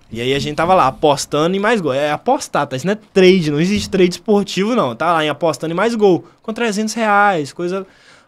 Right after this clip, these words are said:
pouca pra gente hoje em dia, mas na época era trinta por cento do meu patrimônio. E aí, pô, chegava na escola já apostando, então, tipo, já não queria mais a escola. E aí, o primeiro ano isso, pá, viramos pro segundo. Tinha lá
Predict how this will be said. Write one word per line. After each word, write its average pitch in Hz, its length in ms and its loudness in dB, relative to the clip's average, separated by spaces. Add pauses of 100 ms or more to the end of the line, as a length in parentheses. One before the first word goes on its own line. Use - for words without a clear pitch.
(640)
pouca 180 880 8 (100)
pra 180 200 2
gente 180 280 -2
hoje 202 140 2
em 247 60 2
dia, 240 120 4
mas 180 120 2
na 160 160 4
época 170 260 2
era 339 220 2
trinta 220 340 0
por 233 80 -10
cento 214 180 0
do 226 40 0
meu 240 120 4
patrimônio. 247 540 2 (680)
E 170 100 2
aí, 208 280 6
pô, 240 300 4
chegava 196 280 2
na 226 80 4
escola 226 260 2
já 247 80 2
apostando, 247 520 2
então, 214 120 -2
tipo, 185 180 -8
já 165 120 -2
não 220 100 -4
queria 180 320 2
mais 123 220 -2
a 127 40 -4
escola. 127 440 -6 (580)
E 175 80 4
aí, 185 120 6
o 196 40 -6
primeiro 233 320 6
ano 254 160 6
isso, 311 380 4
pá, 277 440 4 (200)
viramos 247 320 4
pro 247 100 -2
segundo. 226 500 0 (800)
Tinha 202 240 0
lá 156 280 6